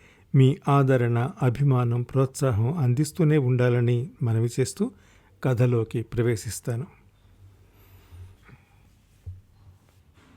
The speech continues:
కృషితో నాస్తి దుర్భిక్షం. మాస్టర్ చెప్పిన పాఠం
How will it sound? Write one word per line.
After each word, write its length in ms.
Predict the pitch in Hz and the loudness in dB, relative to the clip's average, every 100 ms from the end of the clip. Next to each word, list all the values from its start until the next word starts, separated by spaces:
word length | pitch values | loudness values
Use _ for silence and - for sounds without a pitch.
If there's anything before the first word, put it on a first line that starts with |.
| _ _ _ _ - - - - - - - - - - | _ _ _ _ -20 -18 -18 -18 -20 -20 -18 -18 -6 2
కృషితో 720 | 131 110 - 123 - 113 113 | 4 4 2 0 2 2 2
నాస్తి 640 | 113 104 110 104 - 202 | 4 4 2 -2 -2 0
దుర్భిక్షం. 800 | 196 127 117 110 113 - - 123 127 _ _ _ _ - _ _ - | 0 0 0 2 2 2 -2 -2 -4 _ _ _ _ -20 _ _ 0
మాస్టర్ 520 | 123 135 151 220 214 190 | 6 6 6 4 4 4
చెప్పిన 240 | 170 - 139 | 2 4 2
పాఠం 540 | 120 117 113 151 131 | 2 0 2 2 0